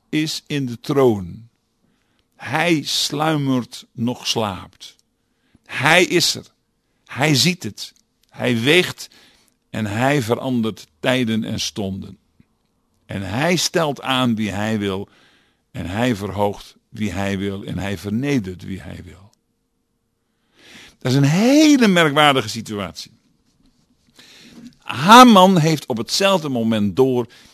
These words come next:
"Dit is einde ge-, eh, het is einde van, eh, mijn, eh, oefeningen, van mijn verhaal." Dat zeggen zijn vrienden en zijn vrouw ook. Die zeggen ook, "Ja, dit is, eh, ja, nu heb je te maken met de Joden. Daar kun je niet tegenaan." Zeggen ze,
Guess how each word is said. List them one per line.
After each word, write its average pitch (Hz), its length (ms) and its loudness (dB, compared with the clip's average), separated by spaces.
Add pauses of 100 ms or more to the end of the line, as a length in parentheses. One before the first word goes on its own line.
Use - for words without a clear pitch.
(140)
"Dit 107 260 -6
is 104 120 -8
einde 107 380 -2
ge-, 95 280 -10
eh, 101 160 -10
het 104 140 -12
is 92 160 -10
einde 101 480 -4
van, 92 460 -12
eh, 92 320 -14
mijn, 92 440 -8
eh, 90 60 -12 (140)
oefeningen, 95 580 -8
van 90 300 -14
mijn 90 300 -12
verhaal." 92 540 -12 (1500)
Dat 147 180 2
zeggen 277 360 8
zijn 165 200 4
vrienden 151 420 2
en 123 140 0
zijn 107 220 -2
vrouw 104 320 0
ook. 170 260 2
Die 123 160 -6
zeggen 107 300 -4
ook, 107 140 -8
"Ja, 92 240 -10
dit 98 220 -10
is, - 240 -14
eh, 127 100 -8 (400)
ja, 120 200 -4
nu 107 200 -2
heb 127 120 -4
je 143 80 -6
te 147 80 -10
maken 147 280 -8
met 175 100 -8
de 175 80 -4
Joden. 98 300 -4
Daar 110 100 -6
kun 170 100 -8
je 170 60 -6
niet 135 140 -4
tegenaan." 98 480 -14 (880)
Zeggen 104 280 -4
ze, 240 200 -10